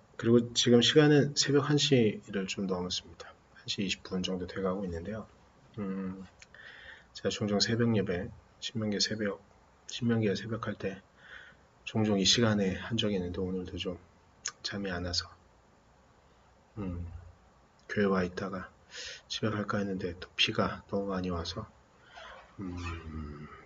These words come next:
집으로 가는 것보다 그냥 상황이 이러하니 새벽 예배를 드리고 가는 게 좀 나을 것 같아서. 그래서 어찌 보면 <clears throat> 비가 계속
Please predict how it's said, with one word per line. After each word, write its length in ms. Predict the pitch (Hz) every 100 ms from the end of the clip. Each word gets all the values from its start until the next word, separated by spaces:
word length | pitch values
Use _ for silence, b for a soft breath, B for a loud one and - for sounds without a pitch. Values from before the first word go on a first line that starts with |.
| -
집으로 300 | - - 98
가는 280 | 95 98 95
것보다 460 | 95 - 92 95 -
그냥 300 | - 101 95 - _ - - B B B B B B
상황이 640 | - - 131 117 98 104 95
이러하니 600 | 101 107 98 117 101 - - - -
새벽 380 | - 110 107
예배를 340 | 95 87 90 101
드리고 480 | 101 95 95 95 - _ _ b b b _ -
가는 240 | - 98
게 60 | 92
좀 160 | 87 92
나을 180 | 90 -
것 160 | 92
같아서. 380 | 90 85 - - - - - B B B B B _
그래서 240 | 135 131
어찌 160 | 123 -
보면 560 | 139 135 139 135 131 - -
<clears throat> 560 | - - 147 - - -
비가 240 | 120 120
계속 400 | 117 110 104 101